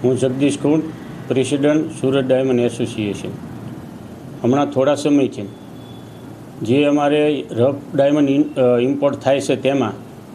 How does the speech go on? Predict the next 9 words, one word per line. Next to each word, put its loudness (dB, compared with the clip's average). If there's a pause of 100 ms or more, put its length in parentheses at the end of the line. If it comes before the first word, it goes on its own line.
(180)
એક 0
સોન 2
ડાયમંડ 2 (220)
પણ 2
આવે 2
છે. -6 (840)
એ 2
ખરેખર 0 (140)
તો 2